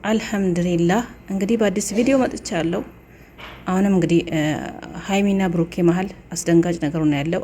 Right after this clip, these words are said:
አስደንጋጭ ነገር ማለት ነው። እ፣ ልጁ አልተውም ብሎ ሻንጣ ድረስ ጎትቶ፣ እ፣ ሀይሚ ቤት ሄደዋል። ብሩኬ በጣም፣ እ፣ ስሜታማ ሆኖ ንዴት ላይ ነው ያለው። ልጁ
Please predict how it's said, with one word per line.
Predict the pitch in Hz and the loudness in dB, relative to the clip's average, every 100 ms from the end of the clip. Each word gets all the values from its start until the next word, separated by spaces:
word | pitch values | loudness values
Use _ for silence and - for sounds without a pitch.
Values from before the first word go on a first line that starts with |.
| - | -6
አስደንጋጭ | 175 - 185 175 175 185 180 | -8 -6 -4 -2 0 -2 -2
ነገር | 151 160 165 | -2 0 0
ማለት | 143 160 - | 0 -2 -4
ነው። | - - - - - - - - - - | -6 -8 -20 -20 -20 -20 -20 -20 -20 -8
እ፣ | 185 180 175 165 | -2 0 2 2
ልጁ | 170 180 208 | 2 2 4
አልተውም | 175 170 170 | 2 2 2
ብሎ | 165 170 | 2 2
ሻንጣ | 175 165 156 165 | 2 2 2 0
ድረስ | 160 170 - - - - - | -2 -4 -4 -8 -12 -16 -6
ጎትቶ፣ | 175 185 208 226 226 | -4 -2 0 2 2
እ፣ | 226 147 156 | 0 -4 -2
ሀይሚ | 170 185 | 0 0
ቤት | 185 185 | 2 2
ሄደዋል። | 180 170 170 170 - | 2 2 2 -2 -6
ብሩኬ | 160 170 170 | -6 -4 -2
በጣም፣ | 143 147 147 - - | -2 -2 -2 -6 -6
እ፣ | 151 156 147 170 | -4 -2 -4 -2
ስሜታማ | - 226 226 214 208 196 | 0 0 2 0 0 0
ሆኖ | 190 180 175 | 0 0 0
ንዴት | 175 160 160 156 | 0 2 0 2
ላይ | 160 | 2
ነው | 151 143 | 4 2
ያለው። | 156 160 | 0 0
ልጁ | 160 | 0